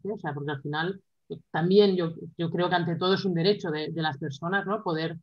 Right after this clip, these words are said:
participar de forma activa en su vida, ¿no? Y por tanto en su barrio, en su escuela, en su familia o allí donde part-, donde esté presente, ¿no? En cualquiera, en la salud, ¿no? En, en los diferentes espacios donde todas las personas nos vamos desarrollando y tenemos que al final,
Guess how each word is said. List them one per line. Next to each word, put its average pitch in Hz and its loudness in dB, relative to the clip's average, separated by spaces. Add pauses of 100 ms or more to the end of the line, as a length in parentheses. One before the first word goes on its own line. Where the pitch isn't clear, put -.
(680)
participar 180 2
de 208 4
forma 196 2
activa 185 2
en 208 2
su 160 -8
vida, 170 -4 (220)
¿no? 185 -4
Y 233 0
por 160 -4
tanto 170 0
en 135 -4
su 175 -6
barrio, 214 2
en 214 -2
su 175 -6
escuela, 240 4 (260)
en 160 -4
su 160 -6
familia 220 -2 (380)
o 165 -4
allí 147 0
donde 160 -2
part-, 139 -6
donde 156 -2
esté 175 -4
presente, 156 -6
¿no? 233 -6
En 202 -8
cualquiera, 160 -4 (260)
en 151 -6
la 143 -4
salud, 190 -2
¿no? 226 -4
En, 190 -4
en 170 -8
los 180 -2
diferentes 214 0
espacios 196 0
donde 160 -4 (360)
todas 185 0
las 185 0
personas 180 -6
nos 170 -6
vamos 170 -4
desarrollando 175 -4
y 165 -6
tenemos 151 -8
que - -8
al 165 -4
final, 156 -8